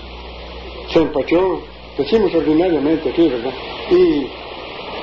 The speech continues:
¿qué costó volverla otra vez a restablecer?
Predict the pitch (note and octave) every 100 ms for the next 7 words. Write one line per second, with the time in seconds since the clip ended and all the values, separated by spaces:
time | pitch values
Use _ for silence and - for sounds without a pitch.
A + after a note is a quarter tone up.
0 | - - - - - - - G#3+ G#3 E3+
1 | F3+ E3+ C#3 - C#3 B2 D#3 C3+ A#2+ A#2
2 | - D3 D3 C3 B2+ B2 A#2 - - -
3 | - - - - - - C#3 C3 D3 A2+
4 | G#2+ G#2